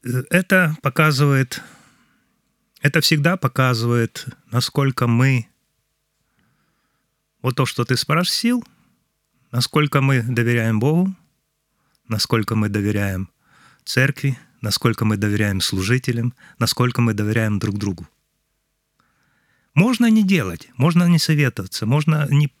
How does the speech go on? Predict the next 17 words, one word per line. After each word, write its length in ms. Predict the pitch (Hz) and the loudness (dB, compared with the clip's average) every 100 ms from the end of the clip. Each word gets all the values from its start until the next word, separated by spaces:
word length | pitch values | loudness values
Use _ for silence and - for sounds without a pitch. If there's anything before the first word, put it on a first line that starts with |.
| - | -4
подотчетность — 760 | 151 147 147 - 202 175 156 147 | 0 0 0 0 0 2 0 0
это 180 | 131 139 | -2 -4
такая 320 | 139 143 139 | 0 0 2
вещь, 340 | 151 160 - - - - | 2 0 -2 -12 -20 -10
это 320 | - 135 139 135 | -4 0 0 0
действительно 640 | 147 131 - 160 147 135 | 0 0 2 2 2 2
надо 260 | 131 131 127 | 4 2 0
принять 380 | 123 131 127 113 | 0 2 2 0
сердцем, 520 | - 180 - 107 92 _ _ _ _ _ _ _ _ _ _ _ _ _ _ | 0 0 -2 -8 -8 _ _ _ _ _ _ _ _ _ _ _ _ _ _
и 100 | - | -6
просто 340 | - 156 - 143 | 0 0 2 0
ты, 220 | 151 139 - - - _ _ - - - | 0 0 -4 -20 -20 _ _ -20 -20 -18
Бог 500 | - 139 113 151 165 | -14 -12 -4 -2 -2
тебя 220 | - 120 117 | -2 0 0
благословит 840 | 104 110 113 - 120 120 127 - | 0 0 0 0 0 0 0 -2
в 40 | 98 | -8
этом. 260 | 85 - | -10 -14